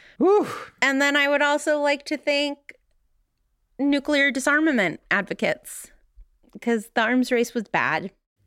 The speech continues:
Speaker 1: And I wanna shout out Rosa in Oxford in the U K, who amazingly lives in the U K but has a Dutch maxim, a piece of wisdom to share,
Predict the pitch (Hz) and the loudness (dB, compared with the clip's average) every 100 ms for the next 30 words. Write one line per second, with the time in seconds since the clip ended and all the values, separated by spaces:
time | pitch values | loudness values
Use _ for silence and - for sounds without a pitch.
0 | _ _ _ _ - 123 143 139 175 170 | _ _ _ _ -2 0 2 2 2 2
1 | 139 127 - - - 107 110 107 92 - | 2 2 0 -2 0 2 2 0 -2 -10
2 | 101 107 131 165 104 73 73 - 117 120 | -2 2 2 2 0 -2 -6 -4 -2 0
3 | 135 131 - 123 113 110 - 131 113 95 | -2 -2 -2 0 2 0 0 0 2 0
4 | 104 123 117 120 - _ - 104 135 151 | 0 2 2 0 -6 _ -2 0 2 0
5 | 139 104 101 104 127 120 123 110 98 123 | 0 0 0 0 0 0 0 0 0 -2
6 | 101 - 113 95 107 87 - 127 - - | -2 -4 -4 -2 -4 -2 -2 -2 0 -2
7 | - - - 98 135 156 - 80 95 123 | -2 -6 -4 -2 0 0 -2 -2 -2 -4
8 | 98 - 127 - 90 104 - 92 85 92 | -6 -4 -2 -2 -2 -2 0 -2 -2 -2
9 | 92 80 82 | 0 0 -2